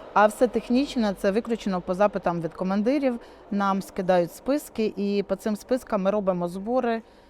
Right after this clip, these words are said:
Нам допомагають і церкви, допомагають і різні благодійні фонди, е, і постійні є фонди, є, з якими нові зустрічаємо. І, звичайно, донати людей, які дуже активно приймають участь і допомагають нам в цьому.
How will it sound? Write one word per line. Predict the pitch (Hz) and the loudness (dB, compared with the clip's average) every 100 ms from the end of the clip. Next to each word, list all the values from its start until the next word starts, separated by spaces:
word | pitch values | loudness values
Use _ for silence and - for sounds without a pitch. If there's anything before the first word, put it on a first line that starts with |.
| - - - - | -20 -20 -20 -4
Нам | 208 226 | 0 2
допомагають | 202 185 185 180 175 156 156 - | 2 0 2 2 0 -2 -2 -2
і | 233 | -2
церкви, | - 240 233 226 202 | 2 2 2 0 0
допомагають | 175 175 170 175 160 156 - | 0 0 -4 -2 -2 -4 0
і | 220 | 4
різні | 240 247 240 | 4 4 2
благодійні | 214 220 220 202 214 214 | 2 2 2 0 0 -2
фонди, | 190 208 208 190 196 190 - | -2 -2 0 0 -2 -2 -2
е, | 165 - | -4 -4
і | 185 190 196 196 190 - | -6 -2 0 0 -2 -4
постійні | 190 180 - 254 285 277 | -8 -8 0 2 4 6
є | 240 233 | 4 2
фонди, | 247 240 233 202 | 2 2 2 2
є, | 190 196 | 0 -2
з | 190 | -4
якими | 180 185 180 | -4 -2 -2
нові | 180 196 247 | -2 -2 0
зустрічаємо. | 247 - 214 208 247 214 208 202 190 190 - - - | -2 -4 -6 -2 0 2 2 0 -2 -4 -12 -18 -6
І, | 196 | -4
звичайно, | 185 196 220 233 247 196 | -2 -2 4 4 6 4
донати | 180 185 185 190 | 2 2 0 0
людей, | 180 180 214 226 | -2 2 4 4
які | 175 - 196 190 | -2 -2 0 0
дуже | 175 180 | 0 0
активно | 175 - 196 196 175 | -2 0 0 2 0
приймають | 185 175 175 165 - | -2 0 0 -2 -6
участь | 156 - 165 160 - - | -6 -2 -2 -2 -8 -6
і | 175 | -4
допомагають | 175 175 180 175 180 190 196 | -2 -2 -2 0 2 2 2
нам | 180 175 | -2 -4
в | - | -4
цьому. | 165 160 | -4 -4